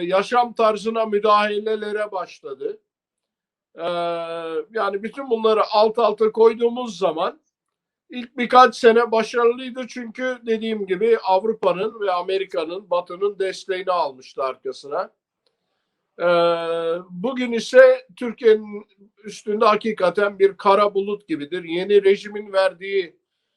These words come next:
e, belirsizlik, e, öte yandan şey, e, söyleyin adını, her şeyin tek adamın iki dudağının arasında olması,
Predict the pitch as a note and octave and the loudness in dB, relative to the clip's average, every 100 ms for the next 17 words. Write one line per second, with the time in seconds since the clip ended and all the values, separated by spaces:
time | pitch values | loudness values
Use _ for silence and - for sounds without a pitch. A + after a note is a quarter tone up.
0 | _ _ D#3+ E3+ E3 E3 D#3 D#3 D#3 D3+ | _ _ 2 2 2 0 0 2 2 0
1 | D3+ C#3+ F#3 G#3 G#3+ F#3+ G#3 G3+ D#3 F3+ | -4 -2 2 2 0 -10 -8 -8 -4 -6
2 | G3 - _ _ _ _ _ _ _ _ | -6 -12 _ _ _ _ _ _ _ _
3 | - F3 E3+ E3+ - - F3+ - G#3 G3 | -6 -6 -6 -12 -18 -14 -6 6 8 8
4 | G3 F#3+ F#3 - G3 G3 - - - G#3+ | 8 6 4 2 2 0 -4 -20 -14 -12
5 | E3+ - F#3+ F#3 F3 E3+ D#3+ F3 F3 G#3+ | -8 -4 -4 -2 -4 -4 -2 -2 0 0
6 | G3+ G#3+ G3+ G3 G#3+ G#3 F#3+ F#3+ G3 F#3 | -2 0 0 0 -4 -2 0 0 -2 -10
7 | F3 G#3 F3+ F3 F#3 F#3 F#3 F3 F3+ - | -8 -8 -6 -2 -2 -2 -4 -6 -6 -12
8 | F#3+ F#3+ F3+ D3+ C#3 - E3+ G#3 | -8 -4 -4 -4 -8 -8 -10 -10